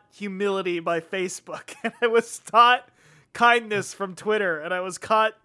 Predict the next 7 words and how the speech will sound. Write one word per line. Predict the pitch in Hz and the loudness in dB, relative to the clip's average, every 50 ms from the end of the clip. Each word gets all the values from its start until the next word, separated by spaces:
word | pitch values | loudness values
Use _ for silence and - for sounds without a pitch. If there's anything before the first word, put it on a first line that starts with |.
| _ 175 | _ -14
newsworthiness | 175 185 214 220 220 185 170 185 190 190 180 175 170 165 160 160 - | -10 -8 -6 -6 -6 -6 -6 -4 -4 -4 -4 -4 -4 -4 -6 -6 -8
from | - 180 170 165 | -8 -10 -10 -8
Tumblr"? | - - 202 196 190 175 175 156 139 139 139 _ _ _ _ _ _ _ _ | -4 -4 -4 -4 -4 -6 -8 -8 -8 -12 -18 _ _ _ _ _ _ _ _
Do | - | -6
you | 220 254 | -2 -2
remember | 302 381 403 | -2 0 2
that | 403 330 311 | 0 0 0